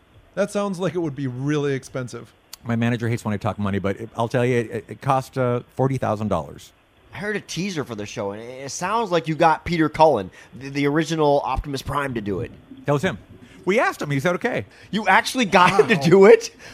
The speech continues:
Speaker 3: That is awesome. How much did that cost?
Speaker 2: That was the best forty thousand dollars I ever spent in my life.
Speaker 1: Wait, you spent everything on him? Whoa. Do, do you think that was wise?
Speaker 2: I do.
Speaker 1: Okay, well,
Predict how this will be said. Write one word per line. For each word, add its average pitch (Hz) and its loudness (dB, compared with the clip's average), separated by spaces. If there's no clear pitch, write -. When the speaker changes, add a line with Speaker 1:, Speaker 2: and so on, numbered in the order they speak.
Speaker 3:
That 202 4
is 240 4
awesome. 208 2
How 160 2
much 240 6
did 214 -8
that 190 4
cost? 175 -4
Speaker 2:
That 170 0
was 156 -6
the 117 -6
best 127 -2
forty 123 -4
thousand 110 -2
dollars 104 0
I 104 -2
ever 104 -4
spent 95 -8
in 92 -8
my 90 -6
life. 76 -10
Speaker 1:
Wait, 175 2
you 214 2
spent 254 4
everything 269 2
on 214 6
him? 220 2
Whoa. 202 -2
Do, 277 -8
do 240 -6
you 269 2
think 330 -4
that 427 -2
was 180 -4
wise? 156 -4
Speaker 2:
I 131 2
do. 202 -6
Speaker 1:
Okay, 247 0
well, 226 2